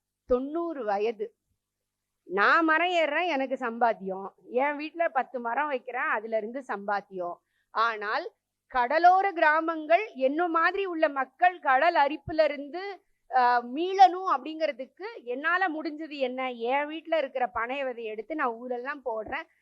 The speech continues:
அது வளரட்டும் அப்படின்னு நான் மூன்றுல இருந்து நாலு லட்சம் பனை ம-, மரங்களை இன்னைக்கு வளர வச்சிருக்கிறாருன்னா, இது எவ்வளவு பெரிய சமுதாய பணி. சாதாரண மனிதன்,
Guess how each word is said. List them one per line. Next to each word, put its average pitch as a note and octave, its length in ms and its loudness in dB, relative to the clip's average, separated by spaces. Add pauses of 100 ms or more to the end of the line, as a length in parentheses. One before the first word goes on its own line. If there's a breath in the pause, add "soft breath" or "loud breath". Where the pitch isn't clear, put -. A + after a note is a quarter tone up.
(160)
அது A3+ 180 2
வளரட்டும் D4 640 6
அப்படின்னு B3 380 -4 (420)
நான் B3 260 2
மூன்றுல E4 440 0
இருந்து C#4 200 -4
நாலு B3+ 280 2
லட்சம் C4+ 400 -6
பனை A#3+ 260 0
ம-, C4 420 0
மரங்களை D4+ 460 -2
இன்னைக்கு A#3 240 -12
வளர A3+ 300 2
வச்சிருக்கிறாருன்னா, A#3 720 -6
இது A3 120 -10
எவ்வளவு A#3+ 320 0
பெரிய D4+ 220 -6
சமுதாய A3 360 -6
பணி. G3 160 -14
சாதாரண F4+ 520 2
மனிதன், A#3 380 -4